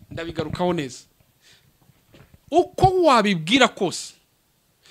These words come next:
umuntu ushobora kuvuga uti, "Kizwa kuko, kubera ibitangaza Imana yagukoreye, ukaba waraguze, ukaba wara-, wara-, wara-, wara-," reka nkwereke, reka nkwereke aha ngaha. Umuntu i-, ikintu akeneye kwizera mu gakiza gituma, igituma kwizera guhesha agakiza, ni ukwizera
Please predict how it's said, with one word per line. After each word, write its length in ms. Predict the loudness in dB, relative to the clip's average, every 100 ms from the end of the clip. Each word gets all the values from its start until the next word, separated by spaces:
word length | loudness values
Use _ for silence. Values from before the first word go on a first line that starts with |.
| -20 _
umuntu 280 | 2 4 4
ushobora 180 | 4 4 4
kuvuga 120 | 0
uti, 80 | -8 _ _ _
"Kizwa 320 | 0 2 4 2
kuko, 240 | 2 -6
kubera 280 | -2 0 0
ibitangaza 340 | 2 0 0
Imana 180 | 0 0
yagukoreye, 500 | -2 -4 0 0 0 -6
ukaba 180 | 0 2
waraguze, 400 | 2 0 -6 -4
ukaba 180 | -2 0
wara-, 140 | 0
wara-, 240 | 0 0 0
wara-, 200 | 0 0
wara-," 320 | 0 -2 -2 -6 _ -6
reka 140 | -2 2
nkwereke, 240 | 2 0
reka 160 | -2 -2
nkwereke 240 | -2 -2
aha 60 | -4
ngaha. 220 | -2 -4 -6 -20 -20 _ -4
Umuntu 460 | 0 2 2 0 -2
i-, 180 | -6 -4
ikintu 340 | -8 -6 -4 -4
akeneye 340 | -4 -2 -2
kwizera 340 | 2 2 2 -2
mu 80 | -6
gakiza 300 | -8 -8 -10
gituma, 460 | -10 -16 -6 -6 -6 _
igituma 340 | -12 -8 -8
kwizera 240 | -6 -6 -4
guhesha 240 | -4 -6
agakiza, 380 | -8 -10 -12 -14 _ _ -12 -10 -14 -14
ni 160 | -8 -6
ukwizera 720 | -6 -6 -4 -2 -2 -4 -4